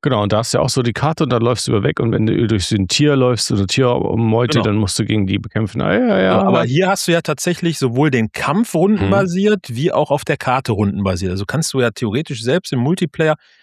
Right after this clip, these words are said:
Speaker 2: eigentlich immer mal kurz sagen, „Leute, ich muss mal eben, die Tochter schreit, der Sohn schreit, ich bin in zwei Minuten wieder da.“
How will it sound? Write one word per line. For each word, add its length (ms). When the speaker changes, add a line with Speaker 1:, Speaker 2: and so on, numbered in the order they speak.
Speaker 2:
eigentlich 360
immer 220
mal 120
kurz 260
sagen, 180
„Leute, 380
ich 140
muss 180
mal 140
eben, 280
die 240
Tochter 300
schreit, 400
der 140
Sohn 180
schreit, 400
ich 340
bin 140
in 100
zwei 200
Minuten 220
wieder 140
da.“ 180